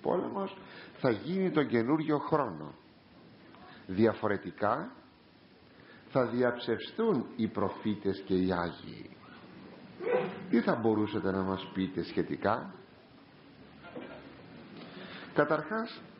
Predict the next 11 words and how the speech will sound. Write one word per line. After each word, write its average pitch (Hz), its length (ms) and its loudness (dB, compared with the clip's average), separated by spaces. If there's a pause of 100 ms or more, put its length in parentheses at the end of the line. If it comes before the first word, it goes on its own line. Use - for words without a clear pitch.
(180)
δεν 151 180 6
γνωρίζω 107 680 2 (540)
να 98 120 4
υπάρχει 104 480 0
μια 104 280 2
τέτοια 104 340 2
οργάνωση 90 720 0 (1600)
και 127 160 8
μάλιστα 131 440 2
ποια 123 340 0
είναι 107 500 -2